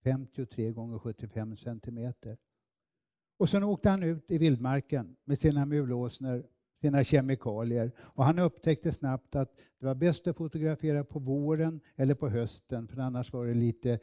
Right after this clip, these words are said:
disigt och foggigt sådär. Så han åkte med sitt vatten då, som ofta frös. Och så funderade jag på hur kunde karn ibland klättra upp för de här bergssidorna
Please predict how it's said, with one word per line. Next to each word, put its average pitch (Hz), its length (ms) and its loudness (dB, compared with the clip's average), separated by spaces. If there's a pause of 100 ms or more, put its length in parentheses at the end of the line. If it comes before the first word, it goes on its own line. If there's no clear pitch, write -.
(160)
disigt 123 720 0
och 123 100 -6
foggigt 120 480 -4
sådär. 110 360 -6 (720)
Så 151 60 4
han 160 160 4
åkte 170 520 0 (440)
med 135 200 2
sitt 139 240 -2
vatten 151 580 -4
då, 139 180 -2
som - 180 -6
ofta 147 480 -4
frös. 135 720 -8 (200)
Och 131 120 -8
så 143 160 -6
funderade 135 680 0
jag 135 180 0
på 127 160 -4
hur 151 480 -2
kunde 143 500 -6
karn 143 540 -4
ibland 123 520 0
klättra 147 520 -2
upp 123 280 -4
för 135 60 -8
de 135 160 -6
här 101 180 -2
bergssidorna 113 880 -4